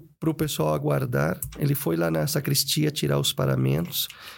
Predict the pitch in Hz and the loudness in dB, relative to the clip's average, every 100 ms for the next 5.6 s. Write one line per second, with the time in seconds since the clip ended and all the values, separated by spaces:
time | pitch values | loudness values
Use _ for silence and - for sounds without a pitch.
0 | - - 160 165 156 - 185 220 233 170 | -10 -2 0 0 0 -2 0 0 0 2
1 | 160 143 151 151 156 151 135 - 165 170 | 0 0 -2 0 0 2 0 -2 -2 0
2 | 160 190 175 147 143 151 165 - - - | 0 0 2 2 2 2 0 -4 -18 -18
3 | - - 135 - 147 151 - - 143 - | -16 -2 0 2 2 0 0 0 0 0
4 | 73 67 69 - 67 71 69 62 67 69 | -2 -2 -2 0 2 2 0 0 0 2
5 | 69 69 60 - - | 2 2 0 -2 -4